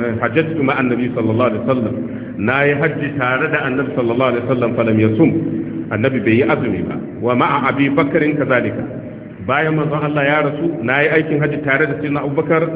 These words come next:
shi ma ban taɓa gani ya yi azumi ba a ranar Arfa. Wa ma'a Umar kazalika,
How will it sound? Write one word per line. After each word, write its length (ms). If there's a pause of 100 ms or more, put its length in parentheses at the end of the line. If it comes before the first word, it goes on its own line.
(120)
shi 80
ma 140
ban 180
taɓa 240
gani 200
ya 120
yi 80
azumi 320
ba 140
a 100
ranar 240
Arfa. 300 (720)
Wa 120
ma'a 320
Umar 220 (180)
kazalika, 480